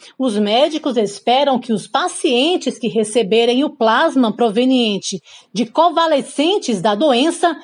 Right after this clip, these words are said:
tenham uma recuperação mais rápida, menor tempo de internação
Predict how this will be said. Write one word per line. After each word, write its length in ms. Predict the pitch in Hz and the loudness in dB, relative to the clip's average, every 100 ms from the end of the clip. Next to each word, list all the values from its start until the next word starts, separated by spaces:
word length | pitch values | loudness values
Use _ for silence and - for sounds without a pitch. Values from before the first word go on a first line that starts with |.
| - _ | -20 _
tenham 460 | - 370 392 392 349 | -4 0 2 4 4
uma 180 | 359 359 | 2 2
recuperação 760 | 339 349 339 320 302 - 330 | 2 0 0 2 0 0 2
mais 420 | 311 302 403 381 208 | 4 2 2 0 -2
rápida, 680 | 175 240 302 - 190 175 - - _ | -2 0 0 -2 -2 -2 -4 -16 _
menor 460 | 247 240 254 370 339 | 0 2 2 2 0
tempo 420 | - 247 233 233 | 0 0 0 -2
de 160 | 170 233 | 0 0
internação 960 | 254 294 294 359 392 - 311 349 359 | 2 2 2 2 0 0 0 2 -2